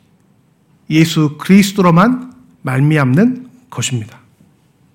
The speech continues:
이 장 십구 절에서 이렇게 말씀하고 있습니다. "온 몸이 머리로 말미암아 마디와 힘줄로 공급을 받고 연합하여 하나님이 자라게 하심으로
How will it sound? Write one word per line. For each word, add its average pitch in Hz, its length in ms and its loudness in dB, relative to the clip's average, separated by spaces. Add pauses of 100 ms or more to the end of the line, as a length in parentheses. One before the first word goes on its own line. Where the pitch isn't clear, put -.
(480)
이 165 140 0
장 196 140 6
십구 - 280 0
절에서 165 300 0
이렇게 143 720 -2
말씀하고 127 520 -4
있습니다. 139 480 -4 (580)
"온 262 500 8
몸이 151 480 4 (800)
머리로 170 360 4
말미암아 175 680 6
마디와 170 400 4
힘줄로 202 380 6
공급을 185 400 8
받고 175 280 6
연합하여 202 800 6 (300)
하나님이 160 680 0 (220)
자라게 135 420 -2
하심으로 190 800 2